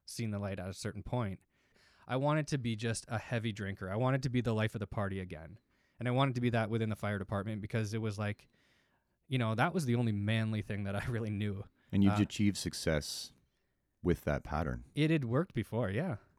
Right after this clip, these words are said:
Speaker 2: Yes, why would
Speaker 1: Yeah.
Speaker 2: I stop doing this? It works.
Speaker 1: Exactly. And that was my identity. I
Speaker 2: Mm.
Speaker 1: wasn't, I didn't know who I was. I didn't know what I liked. All I knew is that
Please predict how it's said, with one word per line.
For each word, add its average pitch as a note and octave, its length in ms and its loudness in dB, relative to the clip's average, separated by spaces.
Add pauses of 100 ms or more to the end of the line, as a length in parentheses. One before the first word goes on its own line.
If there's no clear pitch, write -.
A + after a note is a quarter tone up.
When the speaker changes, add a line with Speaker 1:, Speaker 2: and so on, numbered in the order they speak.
Speaker 2:
Yes, D2+ 200 -6
why D#2+ 120 4
would E2 100 6
Speaker 1:
Yeah. E2 40 4
Speaker 2:
I - 20 2
stop D#2+ 240 2
doing E2 220 4
this? C2+ 160 -4
It A#1+ 80 0
works. D2 340 -2
Speaker 1:
Exactly. B2+ 460 2
And E3+ 120 6
that F#3+ 80 6
was F#3 120 2
my F3+ 160 4
identity. G#2 480 -2 (120)
I C3+ 100 6
Speaker 2:
Mm. C3+ 60 8
Speaker 1:
wasn't, D3 360 4
I B2+ 60 4
didn't F3+ 180 0
know F3 100 6
who A#2 140 4
I G2+ 60 0
was. G#2 260 0
I B2 60 2
didn't C#3 140 2
know B2 80 4
what A2 180 2
I G2 80 0
liked. A2+ 300 0 (120)
All A#2+ 180 2
I C3 100 4
knew A2+ 280 2
is G#2 200 -2
that G#2 220 -4